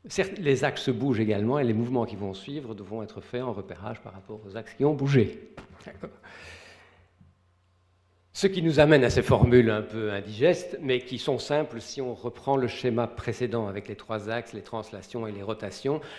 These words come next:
Il suffit de va-, donner une valeur zéro à l'une ou l'autre pour ne faire un mouvement simple le long d'un axe, par exemple,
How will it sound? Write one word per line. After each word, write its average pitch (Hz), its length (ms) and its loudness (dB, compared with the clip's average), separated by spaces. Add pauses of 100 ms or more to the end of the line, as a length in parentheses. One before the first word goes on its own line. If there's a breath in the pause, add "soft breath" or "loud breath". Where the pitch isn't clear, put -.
(180 loud breath)
Il 117 60 -6
suffit 131 520 -6
de 113 100 -6
va-, 117 140 0
donner 117 240 0
une 117 120 0
valeur 107 360 2
zéro 104 460 6
à 104 40 6
l'une 101 220 0
ou 101 60 -8
l'autre 127 380 2
pour - 460 -6
ne 135 120 -4
faire 117 240 -4 (400)
un 120 80 -6
mouvement 107 340 -6
simple 127 460 -6
le 101 120 -4
long 123 160 0
d'un 104 240 -4
axe, 147 200 -6
par 95 140 -4
exemple, 113 400 -4